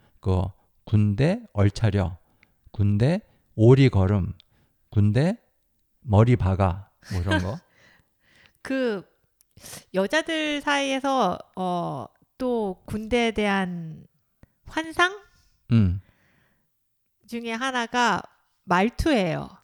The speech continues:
Speaker 1: 아.
Speaker 2: 다나카체라고 혹시 아시나요?
Speaker 1: 예, 예, 예. 그 한번 예를 든다면은?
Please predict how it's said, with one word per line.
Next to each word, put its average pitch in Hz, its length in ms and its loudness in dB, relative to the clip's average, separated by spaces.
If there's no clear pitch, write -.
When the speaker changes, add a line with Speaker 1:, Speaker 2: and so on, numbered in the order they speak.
Speaker 1:
아. 127 760 6
Speaker 2:
다나카체라고 254 920 0
혹시 226 220 -4
아시나요? 196 500 -4
Speaker 1:
예, 151 40 6
예, 156 40 8
예. 95 280 0
그 - 100 2
한번 175 440 6
예를 151 240 6
든다면은? 107 840 0